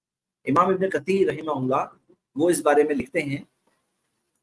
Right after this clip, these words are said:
अपनी किताब, अ, सीरा नबविया में कि इमाम अब-, इब्न अब्दुल बर के मुताबिक नबी सल्लल्लाहु अलैहि वसल्लम की पैदाइश दो रबीउल अव्वल को हुई थी। दो, बारह रबीउल अव्वल को लोग मना रहे हैं ना।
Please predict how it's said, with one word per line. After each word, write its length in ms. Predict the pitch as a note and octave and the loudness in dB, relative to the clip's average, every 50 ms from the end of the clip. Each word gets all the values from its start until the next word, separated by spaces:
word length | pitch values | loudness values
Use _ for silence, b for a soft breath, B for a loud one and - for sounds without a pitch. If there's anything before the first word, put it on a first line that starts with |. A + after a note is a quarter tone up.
| _ - | _ -8
अपनी 200 | A#2+ - C#3 C#3 | -8 -4 -4 -6
किताब, 680 | C3 - - - C#3 C3 C#3 C3+ C#3 C#3+ D3 C#3 - - - _ _ _ _ _ _ _ _ _ _ _ _ _ _ _ _ _ _ _ _ _ _ _ _ _ _ _ _ _ _ _ - | -6 -8 -12 -10 -4 0 2 4 4 4 2 0 -4 -10 -12 _ _ _ _ _ _ _ _ _ _ _ _ _ _ _ _ _ _ _ _ _ _ _ _ _ _ _ _ _ _ _ -4
अ, 140 | B2 B2 B2+ | -2 0 2
सीरा 400 | - - D3 C#3+ C#3 D#3 D#3 D3+ | 2 2 2 4 4 4 4 4
नबविया 560 | D3 C3+ B2+ B2+ B2+ B2 C3+ D#3 F3+ F#3 E3+ | 2 0 0 2 2 2 4 4 4 4 2
में 180 | C#3 C3+ - - _ _ _ - _ _ - _ - | 2 -2 -4 -6 _ _ _ -20 _ _ -20 _ -2
कि 160 | F3 F3+ F3 | 2 2 2
इमाम 260 | F3 F#3 G#3 A3+ A#3+ | 4 4 2 4 4
अब-, 220 | A3 F#3 - - - | 4 2 0 0 0
इब्न 180 | G#3 G3+ F#3+ A3 | 0 0 2 2
अब्दुल 300 | A3 G#3 G#3+ G#3 G#3+ G#3+ | 2 4 6 6 4 6
बर 260 | C#3+ G3 G3+ B3 A#3+ | 8 6 6 6 6
के 80 | A#3+ A#3+ | 4 2
मुताबिक 500 | G3+ - - C#3+ C#3 C3+ F3+ G3+ - - _ _ _ _ _ _ _ _ - | 2 2 4 2 4 4 2 -2 -2 -8 _ _ _ _ _ _ _ _ -6
नबी 180 | D3+ E3 A3 A3+ | -4 -2 0 0
सल्लल्लाहु 400 | A3+ - A3+ G#3+ G#3+ A3 A3 G#3+ | 0 0 0 0 2 2 2 2
अलैहि 0 | |
वसल्लम 160 | G#3+ A3+ A3+ | 0 -2 -2
की 80 | A3 G#3 | -2 0
पैदाइश 520 | F3 E3+ E3 E3+ F#3 A3+ A3 G#3+ - - | 2 2 4 4 4 4 2 -2 -6 -10
दो 380 | B2+ - _ _ A#3+ C#4 C#4+ D#4 | -14 -20 _ _ -2 2 4 6
रबीउल 340 | C#4 C4 G#3+ G#3+ A3+ G#3 G3 | 6 6 6 6 6 6 6
अव्वल 200 | F3+ E3 D#3+ C#3+ | 4 4 0 0
को 120 | - B2 | -2 -6
हुई 160 | A2+ A2 G#2+ | -8 -8 -8
थी। 180 | - - _ _ _ _ - | -10 -10 _ _ _ _ 4
दो, 300 | B2 G#3+ A3 G#3 - - - _ _ _ _ _ _ _ _ _ _ _ _ _ _ _ _ _ - - - - | 10 10 10 12 10 6 -2 _ _ _ _ _ _ _ _ _ _ _ _ _ _ _ _ _ -6 -4 0 4
बारह 160 | - F3 F#3+ A3 | 4 6 6 6
रबीउल 300 | A3 G#3 G3 A3+ A3+ A3 | 4 4 4 6 6 6
अव्वल 220 | G#3 G#3+ A3 G#3+ | 6 4 2 2
को 80 | G#3+ G#3+ | 2 2
लोग 220 | G#3+ G3+ F#3+ F#3+ | 2 2 0 0
मना 160 | F3+ E3+ E3 | -2 -2 0
रहे 100 | E3 E3+ | 0 0
हैं 60 | F#3+ | 0
ना। 140 | A#3 C#4 C4 | -2 -4 -10